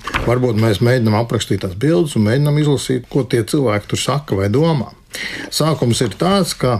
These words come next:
tas ir senies stāsts no Harkivas līdz Rīgai, atmiņu lādīte, un to ir zīmējusi Paula Slavika. Un tas ir tas,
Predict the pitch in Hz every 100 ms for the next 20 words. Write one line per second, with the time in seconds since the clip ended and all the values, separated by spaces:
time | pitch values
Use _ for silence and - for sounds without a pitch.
0 | - - 117 - 104 - - 147 135 110
1 | 95 - 135 104 - 98 95 107 107 -
2 | 190 196 180 117 92 101 98 110 147 190
3 | 208 - - - 117 110 - 117 110 110
4 | 107 107 110 104 98 95 110 - - -
5 | - 110 107 135 127 120 110 92 180 185
6 | 165 147 143 - 139 120 - - 113 120
7 | 117 95 - - 117 113 95 - 92 -
8 | - 113 104 143 - 104 160 180